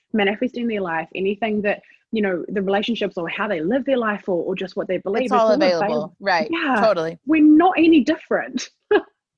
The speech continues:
Speaker 2: Yeah, they just show you what's available. Right. They're just a regular human who's tapped into something you haven't even believed was possible yet. That's really it.
Speaker 1: Mm-hmm. Mm-hmm. So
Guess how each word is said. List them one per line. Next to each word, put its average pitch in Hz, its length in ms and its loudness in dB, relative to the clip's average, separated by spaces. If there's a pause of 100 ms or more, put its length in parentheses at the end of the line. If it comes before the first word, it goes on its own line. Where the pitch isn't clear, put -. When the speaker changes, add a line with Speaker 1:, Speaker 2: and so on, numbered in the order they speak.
(440)
Speaker 2:
Yeah, 226 200 2
they 190 120 -2
just 196 200 -8
show 240 100 -4
you 196 160 -2
what's 185 220 -4
available. 160 520 -2
Right. 247 220 0
They're 226 140 -4
just 254 160 -10
a 254 40 -4
regular 226 320 -6
human 196 360 -12
who's 185 200 -10
tapped 190 280 -2
into 180 180 -8
something 170 340 -6
you 170 120 -10
haven't 160 400 -4
even 165 200 -14
believed 156 280 -8
was 151 100 -10
possible 151 400 -6
yet. 147 220 -6
That's 185 180 -6
really 220 220 -2
it. 156 180 -2 (580)
Speaker 1:
Mm-hmm. 208 920 -8
Mm-hmm. 196 420 -8 (440)
So 285 180 -4